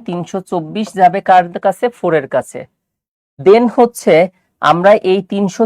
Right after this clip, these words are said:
চব্বিশ আঠারো স্কয়ার সমান লিখতে পারি, আর x to the power four কে লিখতে পারি টু into কত? টু। এবার এই পাওয়ার, পাওয়ার সেম, তাহলে আমরা বেসটাকে সেম লিখতে পারি। তাহলে এক্স স্কয়ার এর মান আমরা কি পাবো? নাইন গুণ কত? টু।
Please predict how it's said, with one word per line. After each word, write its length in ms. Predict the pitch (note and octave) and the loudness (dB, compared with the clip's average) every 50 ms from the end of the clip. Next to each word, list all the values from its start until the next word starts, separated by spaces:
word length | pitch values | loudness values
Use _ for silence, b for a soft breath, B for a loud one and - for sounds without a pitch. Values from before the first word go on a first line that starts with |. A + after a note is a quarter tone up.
| G#3+ - | -2 0
চব্বিশ 320 | G#3 F#3+ F3 E3+ G#3 - - - - - D#3+ | -2 -2 -2 -4 -8 -6 -4 -4 0 0 0
আঠারো 280 | E3+ - - F#3 G#3 G#3+ G#3 F#3 - | 0 0 0 0 2 2 0 0 -4
স্কয়ার 260 | - - G#3 F#3+ F#3 F3+ - | -2 2 2 2 2 2 0
সমান 240 | - G3+ F#3+ G3 G3 G3 F#3 | -2 2 2 2 2 2 -2
লিখতে 260 | F#3 F3+ _ - G3 E3+ - | -6 -6 _ -4 -4 0 2
পারি, 160 | F3+ E3 F#3 A3 A#3+ | 2 4 4 4 2
আর 80 | G3+ F#3+ F3+ D#3+ | 2 2 0 -4
x 20 | - - - - | -8 -10 -10 -8
to 60 | F#3+ F#3 | -6 -6
the 80 | F3 F#3+ F3 - | -6 -6 -2 0
power 160 | G3 G3 G3 F3 _ - | 2 2 2 0 _ 0
four 160 | G#3 F#3 F#3 F3+ | 0 0 2 2
কে 60 | - G#3+ G3+ G3 | 0 -2 -2 -2
লিখতে 200 | F3+ _ - G#3 F#3 | -4 _ -4 0 0
পারি 140 | G#3 G#3 A3+ G#3+ - | 2 0 0 -2 -4
টু 80 | - G#3 G3+ G#3 | -4 -2 0 0
into 220 | G#3 G#3 G3 G3+ A3+ - | 0 -2 -2 -4 -2 0
কত? 140 | A#3 A3 - B3 A#3+ - _ - | 0 0 2 0 -2 -2 _ -2
টু। 120 | G3+ D3+ A#2+ G#2 - _ _ _ _ _ _ _ _ _ _ _ _ _ _ _ _ - F#3 | -2 -2 -2 -4 -8 _ _ _ _ _ _ _ _ _ _ _ _ _ _ _ _ -2 0
এবার 200 | F3 G3+ A3 A3 - - G3+ G#3 | 2 4 4 2 2 4 4 6
এই 80 | A3 A#3+ A#3 A3 _ _ _ _ - F#3+ | 6 4 2 -2 _ _ _ _ 2 4
পাওয়ার, 300 | F#3 F#3 G3 G#3 A3 A3+ - - | 6 8 8 8 6 4 4 4
পাওয়ার 240 | A3+ G#3+ A3 A3 A3 - - - - - | 4 6 6 6 4 4 0 -10 -8 -4
সেম, 280 | - F3+ D#3+ E3 F#3+ A#3 D4+ C#4+ B3+ - | -2 0 0 0 0 -2 -2 -2 0 2
তাহলে 240 | G3 F3 F3 F3+ F3+ F#3 F3+ | 4 4 4 6 4 4 4
আমরা 140 | F#3+ A3 G#3+ F3 D3 | 4 2 2 2 2
বেসটাকে 480 | E3 E3+ F3 E3+ - - A3 G#3 - B3 - - | 2 2 0 0 -4 -4 -4 -2 -2 -2 -2 -2
সেম 160 | - G3+ F3+ F3 F3 E3 | 0 0 0 0 0 -2
লিখতে 220 | E3+ F3 - E3+ D#3+ | -4 -4 -4 -4 -2
পারি। 120 | F3+ D3+ D3+ C#3+ | -2 -2 0 0
তাহলে 160 | - E3+ F3 F#3 | 0 0 0 -2
এক্স 140 | E3+ - - G3+ F#3+ - | -4 -2 -2 -4 -4 -2
স্কয়ার 220 | - - G3+ G3+ G#3 A3 | 0 2 2 4 4 2
এর 60 | A3 G3 | 2 2
মান 120 | F#3 F3+ F#3 G3 G3 | 2 4 4 2 2
আমরা 160 | G3 G#3 G#3+ G3+ | 2 0 -2 -2
কি 80 | - G#3+ G#3 | -2 0 0
পাবো? 160 | G#3+ G3+ G#3 B3+ A#3+ G3 F3+ | 2 4 4 4 4 4 4
নাইন 220 | E3+ F3 F#3 F#3+ G3 G3 F#3 E3 E3+ | 2 4 2 2 0 -2 -4 -2 -2
গুণ 140 | G3+ A3+ B3 A#3+ - | -2 -2 -2 0 0
কত? 160 | A3 G#3 - E3+ C3+ - _ | 0 0 0 0 -2 -4 _
টু। 120 | - E3+ | -4 -2